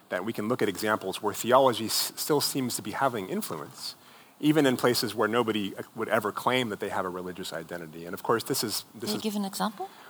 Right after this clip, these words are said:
Speaker 1: Well, this is, I mean, this is Max Weber's idea with the iron cage. So, so his famous notion is that the Puritans have created for us this iron cage where their commitment to a certain kind of capitalist practice was based on their ideas of, um,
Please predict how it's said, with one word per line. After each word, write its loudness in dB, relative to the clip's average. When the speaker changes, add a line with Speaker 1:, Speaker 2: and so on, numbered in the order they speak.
Speaker 1:
Well, 4
this 4
is, 4
I 6
mean, 4
this 2
is 4
Max 4
Weber's 2
idea 0
with -2
the -6
iron -4
cage. -12
So, 0
so -4
his 0
famous -4
notion 0
is -6
that 2
the -8
Puritans 4
have 0
created 4
for 2
us 4
this -2
iron 4
cage 0
where 2
their 6
commitment -6
to -6
a -4
certain -2
kind -2
of -2
capitalist 2
practice 2
was -6
based 4
on 0
their 2
ideas -2
of, -8
um, -8